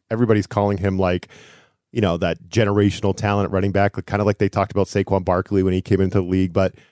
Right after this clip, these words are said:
I think when you draft a running back in the top ten, you end up with the Saquon Barkley situation where he's holding out at the <laughs> end of his,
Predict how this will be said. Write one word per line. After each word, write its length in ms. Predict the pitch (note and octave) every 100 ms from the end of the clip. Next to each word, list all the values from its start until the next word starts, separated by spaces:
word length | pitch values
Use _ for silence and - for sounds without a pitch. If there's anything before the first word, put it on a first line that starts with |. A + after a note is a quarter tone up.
| _ _ _ _
I 80 | F#2+
think 140 | B2+
when 80 | A#2+
you 80 | G#2+
draft 300 | A#2 A#2+ A#2
a 40 |
running 220 | G2 G#2+
back 240 | A2+ G#2+ -
in 60 |
the 100 | F#2
top 240 | F2+ G#2+ G#2+
ten, 240 | - A2+
you 140 | F#2+ E2+ _ _ _ _
end 140 | A2+
up 140 | A#2+ -
with 100 | A2
the 140 | F2 -
Saquon 380 | - A#2+ A2 G2
Barkley 320 | A2 C#3 A#2
situation 520 | - G2 F2+ - -
where 120 | F#2+ G2+
he's 100 | -
holding 380 | A#2+ A#2+ G#2+
out 180 | A#2 A#2+
at 80 | G#2
the 140 | A2
<laughs> 20 | G#2+
end 140 | -
of 140 | C3+
his, 280 | C3+ - -